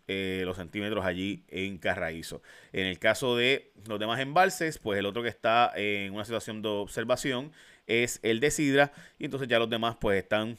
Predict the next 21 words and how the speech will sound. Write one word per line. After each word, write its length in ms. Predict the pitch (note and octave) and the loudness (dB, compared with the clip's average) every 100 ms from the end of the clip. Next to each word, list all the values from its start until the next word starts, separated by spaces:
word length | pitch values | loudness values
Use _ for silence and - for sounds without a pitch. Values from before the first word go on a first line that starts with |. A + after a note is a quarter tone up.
| - | -8
veremos 320 | F#2+ F#2+ G2+ | -4 -2 0
a 40 | G#2 | 2
ver, 140 | G2+ | 2
esperemos 340 | F#2+ F#2 F#2 - | 2 -2 -4 -2
que 120 | G#2 | -2
llueva, 260 | F#2+ F#2+ | 0 2
Dios 140 | F2+ E2 | 0 -4
mío. 260 | E2 E2 - - - - | -8 -12 -14 -20 -20 -4
Ayer, 280 | G2 G#2 A#2 | 2 4 8
de 80 | A#2+ | 8
hecho, 160 | C3 | 8
llovió 180 | G#2+ G2 | 8 8
un 100 | F#2 | 6
poco, 380 | A2 G2+ G2+ - | 6 8 8 6
eh, 220 | E2+ F2 F2+ | 4 2 2
no 100 | G#2+ | 8
tanto, 320 | D#3+ F#3+ F#2+ | 8 8 2
pero 140 | F2 | 2
llovió 180 | E2+ F#2 | 2 2
un 80 | F2+ | 2
poco, 320 | F2+ D#2+ C#2+ | 2 0 -2